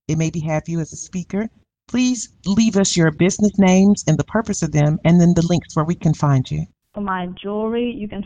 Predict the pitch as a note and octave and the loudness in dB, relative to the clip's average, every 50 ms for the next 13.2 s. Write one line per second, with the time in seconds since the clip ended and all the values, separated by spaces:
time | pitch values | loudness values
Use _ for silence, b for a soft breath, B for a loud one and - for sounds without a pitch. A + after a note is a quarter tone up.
0 | - - F#3+ F#3 F#3+ F#3+ F#3+ F#3+ F#3+ F#3+ F#3 - - F#3+ F#3 F#3 F#3 F#3 F3+ F#3+ | -6 -2 -2 -2 -2 -2 -4 -4 -4 -4 -6 -6 -8 -8 -8 -6 -8 -8 -10 -12
1 | - _ _ - - F#3+ F#3+ F#3+ F#3+ F#3 F#3 F#3 F#3 F#3 F#3 - - F#3+ G3 G3 | -16 _ _ -8 -6 -4 -2 0 0 -2 -2 -4 -4 -6 -6 -2 0 0 0 0
2 | - - G#3+ G#3+ G#3+ G#3+ G#3+ - - _ _ _ - F#3+ F#3 F3+ F3 - G3 G3 | -2 -2 0 0 0 0 -2 -8 -20 _ _ _ -4 -2 -2 -2 -2 -4 -6 -4
3 | G3 F#3+ F#3+ F#3 F3+ F3 F3+ F3+ F#3 F#3 F#3 F#3 F#3 F#3 F3+ F3+ F#3 G3 F#3+ F#3 | -4 -2 -2 -2 -2 -4 -4 -4 -6 -6 -6 -6 -4 -2 -2 0 0 -2 -4 -4
4 | F#3 F#3 F#3 G3 F#3+ F#3 F#3 G3 G3+ G#3+ - - _ _ _ _ _ _ _ _ | -4 -4 -4 -4 -4 -4 -4 -4 -6 -10 -12 -14 _ _ _ _ _ _ _ _
5 | - F#3 F#3+ F#3 G3 G3 G3 G3+ - - - - - G3+ G#3+ G#3 - G3+ G#3 G#3 | -6 -4 -4 -2 -2 -2 -2 -4 -4 -6 -6 -2 2 2 2 2 2 0 0 0
6 | - G3 F#3 F#3 F3+ F#3 F3+ F3+ F3+ F3+ F3+ - - B3 G#3 - G#3+ G#3+ A3 G3+ | 2 2 2 2 2 0 0 -2 -2 -2 -4 -6 -8 -12 -8 -6 -6 -6 -6 -6
7 | F#3+ - _ - F3 F3 E3+ F3 F3 E3+ - - - F3 F3+ F3+ - - F3 F3 | -10 -10 _ -4 -2 -2 -2 -2 -4 -8 -8 -4 -2 -2 -2 -4 -6 -12 -14 -12
8 | - - F#3+ F#3+ F3+ E3+ E3+ E3+ - - _ _ _ _ - F3+ E3+ - - G3+ | -8 -6 -4 -4 -4 -4 -6 -10 -12 -16 _ _ _ _ -8 -8 -8 -6 -2 -2
9 | G#3 G#3+ G#3+ G#3 F#3 F3+ F3+ F3+ F#3 - F#3 F3+ F3+ F3+ _ - - - - - | 0 0 0 -2 -6 -6 -6 -8 -8 -8 -8 -8 -8 -8 _ -14 -14 -14 -14 -16
10 | - - _ _ b b b b b - G#3 G#3+ A3 G#3+ G#3 G#3+ G3+ F#3+ F#3+ G3 | -20 -20 _ _ b b b b b -6 -4 -2 0 0 0 2 0 0 0 0
11 | G3 F#3+ F#3 F3+ F#3+ A3 B3 B3 - - G#3+ F#3+ G3 F#3 F3+ F3+ F3+ F3+ F3+ F3+ | 0 -2 -4 -4 -2 -2 -2 -2 -2 -4 -4 -2 -2 0 0 0 0 0 -2 -4
12 | F3+ - - - F#3+ F#3+ F3+ F3+ F#3 F#3 - F3 F3+ F3+ - - F3 F3 - - | -4 -6 -6 -4 -4 -2 -2 -2 -2 -2 -2 -4 -4 -4 -4 -8 -10 -8 -8 -8
13 | F3 F3 F3+ - | -8 -8 -8 -10